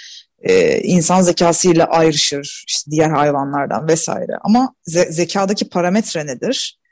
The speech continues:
İşte, e, çok fazla yine örneği verilen uzaya gitmek bizim için gerçekten bir zeka belirtisi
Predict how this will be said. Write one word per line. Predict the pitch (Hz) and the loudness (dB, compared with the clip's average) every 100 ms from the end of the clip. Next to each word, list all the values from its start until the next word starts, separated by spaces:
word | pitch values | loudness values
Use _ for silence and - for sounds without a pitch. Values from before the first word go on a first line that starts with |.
| _ _ _ - | _ _ _ -4
İşte, | - - 147 151 147 - | -4 0 2 0 -2 -2
e, | 151 139 80 50 - - - | 0 0 -2 -6 -10 -14 -6
çok | - 160 | -4 -2
fazla | - 170 170 | -2 0 0
yine | 170 165 | -2 -2
örneği | 170 170 170 160 | -2 -2 -2 0
verilen | 151 156 175 190 190 | -2 -2 -4 -6 -4
uzaya | 185 180 190 | 0 2 2
gitmek | 180 - 160 202 - 170 | 0 -4 -10 -10 -10 -6
bizim | 160 170 | -4 -2
için | 156 202 | -2 0
gerçekten | 185 165 160 202 214 | 2 0 -2 0 2
bir | 190 | 2
zeka | 175 170 196 185 | 2 0 0 0
belirtisi | 156 156 - - 147 143 | 0 -2 -4 -8 -8 -10